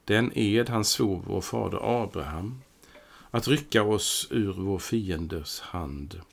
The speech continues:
och låta oss tjäna honom utan fruktan, rena och rättfärdiga inför honom i alla våra dagar. Och du, mitt barn, ska kallas den Högstes profet.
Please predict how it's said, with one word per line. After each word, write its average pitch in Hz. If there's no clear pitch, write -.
och -
låta 113
oss 92
tjäna 104
honom 104
utan 85
fruktan, 135
rena 117
och 107
rättfärdiga 101
inför 101
honom 98
i 90
alla 92
våra 82
dagar. 98
Och 131
du, 139
mitt 101
barn, 107
ska -
kallas 117
den 113
Högstes -
profet. -